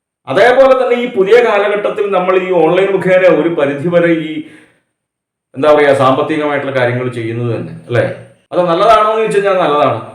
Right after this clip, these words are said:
മോശമാണോ എന്ന് ചോദിച്ചു കഴിഞ്ഞാൽ കുറച്ച് മോശഫലം ഉണ്ടാവില്ലേ? ശ്രദ്ധിച്ച് ചെയ്തില്ലെങ്കിൽ അത് കുറച്ച് ഗുരുതരാ. പണ്ട് നമ്മൾ ഈ സാമ്പത്തികമായിട്ടുള്ള കാര്യങ്ങൾക്ക് വേണ്ടിയിട്ട് ബാങ്കിൽ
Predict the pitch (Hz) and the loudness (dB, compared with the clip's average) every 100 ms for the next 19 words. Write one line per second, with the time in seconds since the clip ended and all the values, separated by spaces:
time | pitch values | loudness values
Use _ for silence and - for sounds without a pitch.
0 | - - 165 180 196 190 202 196 170 180 | -20 -4 -2 0 0 2 2 2 0 0
1 | 180 170 165 165 160 156 165 160 160 139 | 0 2 0 0 -2 -2 -2 0 0 0
2 | 135 139 131 139 143 170 170 165 170 180 | 0 -2 -4 -4 -2 -4 -2 -2 0 0
3 | 170 175 170 165 - _ _ - 156 156 | -2 -2 -4 -10 -20 _ _ -8 -6 -6
4 | - 156 139 131 135 - - - _ _ | -6 -4 -2 0 -2 -4 -14 -20 _ _
5 | 151 196 226 214 220 - 185 190 196 202 | -14 -6 -2 0 0 2 2 2 0 2
6 | 202 196 196 185 180 185 180 190 180 180 | 2 2 2 2 2 0 -2 0 0 -2
7 | 175 165 170 180 | 2 2 2 0